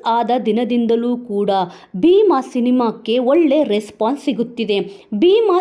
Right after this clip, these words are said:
ಸಿನಿಮಾ ಇಲ್ಲಿಯವರೆಗೆ ಒಟ್ಟು ಇಪ್ಪತ್ತರಿಂದ ಇಪ್ಪತ್ಮೂರು ಕೋಟಿ ಗಳಿಸಿದೆ ಎಂದು ಹೇಳಲಾಗುತ್ತಿದೆ. ಇನ್ನು ಈ ವಿಚಾರ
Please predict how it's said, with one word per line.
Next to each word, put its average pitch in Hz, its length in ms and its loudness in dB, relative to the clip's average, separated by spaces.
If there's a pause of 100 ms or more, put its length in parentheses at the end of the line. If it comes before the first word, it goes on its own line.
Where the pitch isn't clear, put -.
ಸಿನಿಮಾ 247 540 -2
ಇಲ್ಲಿಯವರೆಗೆ 269 800 2
ಒಟ್ಟು 226 600 -2 (280)
ಇಪ್ಪತ್ತರಿಂದ 302 1000 0 (200)
ಇಪ್ಪತ್ಮೂರು 339 840 0
ಕೋಟಿ 262 360 -2
ಗಳಿಸಿದೆ 233 560 0
ಎಂದು 214 260 0
ಹೇಳಲಾಗುತ್ತಿದೆ. 202 1200 -2
ಇನ್ನು 403 420 4
ಈ 247 180 -2
ವಿಚಾರ 226 440 -2